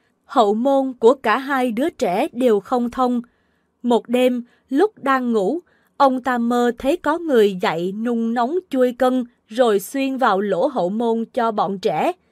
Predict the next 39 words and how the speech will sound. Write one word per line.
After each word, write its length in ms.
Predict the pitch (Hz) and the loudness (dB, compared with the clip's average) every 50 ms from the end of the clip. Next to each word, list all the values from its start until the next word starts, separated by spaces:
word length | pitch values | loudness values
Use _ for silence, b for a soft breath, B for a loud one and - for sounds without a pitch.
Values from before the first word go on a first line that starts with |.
| _ _ _ _ _ _ - | _ _ _ _ _ _ -6
Anh 240 | - 240 233 233 233 | -2 -2 -2 0 0
ta 180 | 254 233 233 | 0 0 0
bèn 320 | 220 214 226 208 190 190 185 | 2 0 0 0 0 -2 -4
y 240 | - 233 233 233 240 | -4 -2 -2 -2 -4
theo 280 | 240 - 226 226 220 | -6 -6 -6 -6 -4
đó 220 | 214 220 220 262 339 | -4 -6 -6 -6 -6
mà 200 | 320 262 226 190 | -4 -4 -2 -2
làm. 360 | 180 190 196 190 185 185 180 180 b b b b b b b b | 0 2 2 2 2 0 -4 -8 b b b b b b b b
Kết 220 | - 359 381 _ - | -4 -4 -4 _ -2
quả 300 | 262 233 202 190 214 320 | 0 2 4 4 2 0
không 440 | - - - 330 277 262 262 262 | -4 -8 -4 -2 -2 -2 -2 -4
những 260 | 254 226 185 185 269 349 - | -4 -4 -4 -4 -6 -8 -4
chẳng 200 | - 190 185 233 | -4 -4 -4 -4
ích 160 | - 370 381 _ | -4 -6 -6 _
gì, 340 | 208 208 254 240 220 208 190 b b b b b b b b | -4 -2 2 2 2 2 0 b b b b b b b b
mà 220 | 277 285 277 254 | 0 2 2 2
còn 320 | 247 - 269 247 233 233 | 2 0 -2 0 0 -2
tự 220 | 233 220 196 185 190 | -2 -2 -2 -2 -2
tay 440 | 185 - 262 247 247 254 247 247 - | -4 -4 -4 -2 -2 -4 -6 -8 -10
thiêu 260 | - - 262 247 240 233 | -8 -4 0 0 0 0
chết 260 | 240 285 311 381 - - | -2 -2 -2 -2 -2 -6
hai 280 | - 254 254 247 240 | -14 -10 -8 -6 -6
đứa 180 | 208 233 277 311 | -4 -4 -6 -6
con. 360 | _ - 254 240 240 240 233 - - - - - _ - - _ _ _ _ _ _ - | _ -2 0 0 2 0 -2 -6 -8 -18 -20 -20 _ -20 -20 _ _ _ _ _ _ -10
Mọi 280 | 254 254 262 226 214 | 0 2 2 4 4
người 300 | 226 240 254 247 233 220 | 0 0 2 2 2 2
đều 200 | 208 220 220 220 | 4 4 2 2
bảo 340 | 214 202 190 - 190 277 370 - _ - | 2 0 0 0 2 0 0 -2 _ -8
đó 240 | 233 247 254 320 | -6 -4 -2 0
là 260 | 381 370 302 240 196 180 | 0 2 4 4 4 2
quả 280 | 180 - 196 202 254 | 0 -2 -2 -2 0
báo 280 | 240 269 247 254 320 381 | -2 -4 -4 -2 -2 -2
do 260 | 339 240 262 254 240 | -2 2 0 0 0
anh 280 | 226 - 226 220 220 214 | 0 -2 -4 -4 -4 -4
ta 380 | - 240 233 226 220 220 220 220 _ | -4 -2 0 0 0 0 -2 -6 _
bịt 180 | 240 220 196 - _ _ - | -2 -2 -2 -4 _ _ -6
tổ 120 | 175 202 | -2 -2
ong 360 | 277 - - 240 220 220 214 | -2 -2 -2 -6 -4 -6 -4
vậy. 340 | 202 202 180 151 190 180 170 | -4 -4 -4 -4 -4 -8 -10